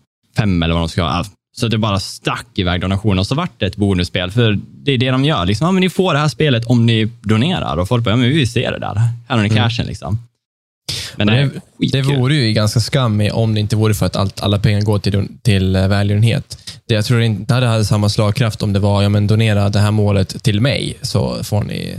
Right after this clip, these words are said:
Speaker 2: se ett spel.
Speaker 1: Ett annat spel, ja. Ja,
Speaker 2: Ja.
Speaker 1: nej, precis.
Speaker 2: Men,
Speaker 1: Men det är
Speaker 2: eh,
Speaker 1: skitcoolt.
Speaker 2: har du speedrunat någonting någonsin? Har du testat?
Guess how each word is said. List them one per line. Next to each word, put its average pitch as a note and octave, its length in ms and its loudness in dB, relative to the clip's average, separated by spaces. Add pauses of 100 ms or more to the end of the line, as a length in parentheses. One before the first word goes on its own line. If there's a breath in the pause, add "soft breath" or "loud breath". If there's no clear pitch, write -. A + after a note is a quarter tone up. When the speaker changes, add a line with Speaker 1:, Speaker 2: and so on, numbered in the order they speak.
(300)
Speaker 2:
se G#2+ 100 2
ett G#2+ 100 0
spel. G#2+ 240 -2
Speaker 1:
Ett G#2 100 -2
annat G#2 200 0
spel, F2 180 -2
ja. D2 160 -2
Ja, D2 220 2
Speaker 2:
Ja. - 140 -4
Speaker 1:
nej, D#2 240 -4
precis. - 400 -4
Speaker 2:
Men, A#2+ 220 0
Speaker 1:
Men A#2+ 120 2
det A2+ 60 0
är A2+ 40 0
Speaker 2:
eh, A2+ 60 -2
Speaker 1:
skitcoolt. G#2+ 420 -2 (220)
Speaker 2:
har B2 160 4
du D#3+ 140 2
speedrunat G#2+ 440 0
någonting G2 340 0
någonsin? G#2+ 320 -2
Har G#2+ 100 2
du A2+ 80 4
testat? B2 520 0